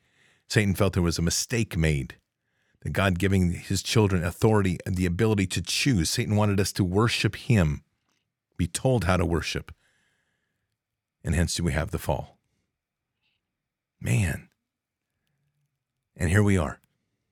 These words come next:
An opportunity right now of a lifetime that I hope everybody is taking advantage of, to lean into Luke ten nineteen, to lean into John fourteen twelve,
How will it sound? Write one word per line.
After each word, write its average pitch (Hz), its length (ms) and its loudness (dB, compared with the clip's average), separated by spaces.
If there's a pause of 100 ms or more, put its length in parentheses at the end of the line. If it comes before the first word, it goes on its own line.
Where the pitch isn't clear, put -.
(340)
An 98 120 2
opportunity 127 580 2
right 107 180 2
now 104 140 2
of 95 80 0
a 92 60 0
lifetime 87 460 0
that 85 100 0
I - 20 2
hope 85 220 0
everybody 107 420 2
is 90 100 0
taking - 320 -2
advantage 87 460 0
of, 76 160 -2 (280)
to 113 140 2
lean 113 320 4
into 98 220 2
Luke 87 220 0
ten 87 240 2
nineteen, 80 460 0
to 87 100 0
lean 120 280 2
into 98 200 2
John 87 260 0
fourteen 82 380 -2
twelve, 71 340 -6